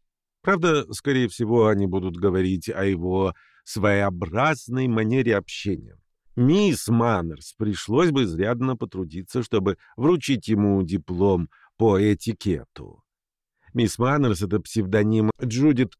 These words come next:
Мартин, американской журналистки и писательницы, которая с тысяча девятьсот семьдесят восьмого года ведёт колонку об этикете в строгом, но ироничном стиле. Но для меня Чарли настолько особенный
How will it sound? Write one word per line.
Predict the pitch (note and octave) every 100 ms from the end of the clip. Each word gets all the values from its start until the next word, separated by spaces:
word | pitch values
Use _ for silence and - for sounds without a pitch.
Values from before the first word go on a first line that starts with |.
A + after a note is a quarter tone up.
| -
Мартин, | A#2+ A2 D#2+ - - D#2+ D2+ _ _ _
американской | - B2 B2 A#2 A#2+ F#2+ -
журналистки | F2 E2+ F2+ F#2 F2 -
и |
писательницы, | E2+ F2 A#2 C3 - C3 - A#2+
которая | A2+ A#2+ A2 G#2
с | F#2
тысяча | A#2 F#2+ -
девятьсот | G2 G2 E2+ G2 -
семьдесят | G2 F2
восьмого | F#2+ F2+ F#2+ E2+
года | E2 C3+ D#3
ведёт | G#2+ F2 -
колонку | F#2 E2+ A#2+ C#3 - A2
об | F2+
этикете | F2 E2+ - C3+ - G#2+
в |
строгом, | - - G2+ D3+ D#3+ C3+
но | A#2 E3+ -
ироничном | C#3 C3+ A#2+ G2 - - F#2
стиле. | - - D2 B1+ - _ _
Но | - E2+ F2+ F#2
для | F#2 G2
меня | G2+ G2+ G#2+
Чарли | G2 A#2 A2
настолько | A#2+ A#2 G#2+ B2+ A2+
особенный | G#2+ - C3 A#2+ A#2+ A2+